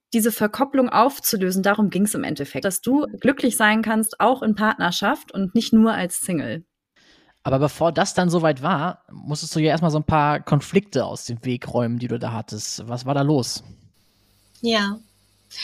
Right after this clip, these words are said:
Speaker 3: Ja, ich hatte drei, drei große Herausforderungen im Coaching, die, die ich dank Franzi auflösen konnte. Die erste war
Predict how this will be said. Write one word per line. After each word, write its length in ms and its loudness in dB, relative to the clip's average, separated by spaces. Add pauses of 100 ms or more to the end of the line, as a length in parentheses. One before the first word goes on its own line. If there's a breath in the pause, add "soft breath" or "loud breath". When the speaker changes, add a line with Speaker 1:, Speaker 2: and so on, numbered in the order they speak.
(220 loud breath)
Speaker 3:
Ja, 120 4
ich 120 -2
hatte 220 0
drei, 580 4 (280)
drei 120 6
große 320 2
Herausforderungen 800 -2
im 140 -4
Coaching, 580 -4
die, 480 -2 (220 loud breath)
die 80 -2
ich 140 -4
dank 220 4
Franzi 520 0
auflösen 540 -4
konnte. 680 -4 (180)
Die 120 -2
erste 460 0
war 460 0